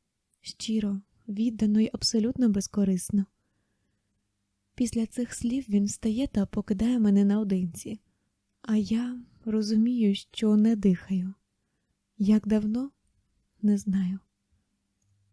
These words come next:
Здається, відтоді, як Женя постукав у двері, чи ще за мить до того, засинаю з якоюсь дивною ейфорією на душі.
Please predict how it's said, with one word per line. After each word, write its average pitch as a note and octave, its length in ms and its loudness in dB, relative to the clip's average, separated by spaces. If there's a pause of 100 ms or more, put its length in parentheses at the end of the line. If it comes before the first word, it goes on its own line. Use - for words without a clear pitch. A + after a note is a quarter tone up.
(600)
Здається, A3 600 4
відтоді, G#3 640 0
як F#3 440 -2
Женя A3 340 4
постукав G#3 560 -2
у A3+ 40 0
двері, F#3+ 420 2 (600)
чи G#3+ 320 0
ще G#3 360 0
за G3+ 160 6
мить G3 240 4
до G3 120 2
того, G3+ 480 2 (1040)
засинаю G#3+ 640 0
з G3 100 0
якоюсь G3 480 0
дивною A#3 560 2
ейфорією F#3 760 2
на F#3 120 2
душі. F#3+ 440 -6